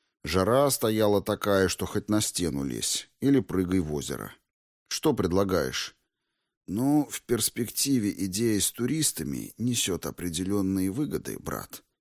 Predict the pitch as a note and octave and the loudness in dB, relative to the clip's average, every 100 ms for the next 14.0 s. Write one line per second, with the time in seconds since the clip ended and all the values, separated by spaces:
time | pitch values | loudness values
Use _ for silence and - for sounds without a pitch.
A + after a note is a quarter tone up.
0 | _ _ _ _ - G2+ - D3 D#3+ G#2 | _ _ _ _ -2 0 0 0 0 0
1 | F#2+ E2+ F2 F2+ F2+ D#2+ D2+ - E2 D#2 | 0 0 -4 -4 -4 -4 -4 -4 -4 -6
2 | D2+ - - F2+ E2+ F2 E2+ D2 G#1 - | -10 -10 -10 -6 -6 -4 -6 -6 -8 -8
3 | B1+ A#1 G#1+ - - - - _ _ _ | -10 -8 -8 -8 -6 -6 -8 _ _ _
4 | _ - G#2+ D#3+ D#3 - C3 C#3+ A2+ G#2 | _ -2 2 4 4 2 2 2 2 0
5 | G#2 G#2 G#2+ C#3+ G#2+ A#2 G2+ - E2+ F2+ | 2 4 4 4 4 2 2 0 0 2
6 | A2 F#2+ - E2+ D#2+ - F#2+ C3+ B2 A#2+ | 4 2 0 -4 -4 -2 0 0 2 4
7 | F#2 F#2 - A2+ B2+ - - G#2 A#2 A#2 | 4 2 0 -2 -2 -2 0 0 0 0
8 | - - C3+ C#3+ G2 - - _ _ _ | -2 0 2 4 2 -2 -10 _ _ _
9 | _ _ _ _ - - D2 - F#2 D2+ | _ _ _ _ -6 0 0 0 -2 0
10 | F2+ A2 A#2 G#2 F#2+ - F2+ F#2+ A2 G#2+ | 2 4 4 2 0 0 2 4 4 2
11 | G2+ F#2+ - F2+ - - - D2+ E2+ F2 | 0 -2 -6 -4 -4 -4 -6 -6 -6 -6
12 | E2 _ _ A2+ G#2+ F#2+ G2+ A2 F#2 G2 | -10 _ _ 2 4 4 2 0 -2 -4
13 | F#2 - E2+ - F#2 D#2+ C#2 - - | -4 -4 -6 -4 -4 -4 -6 -4 -6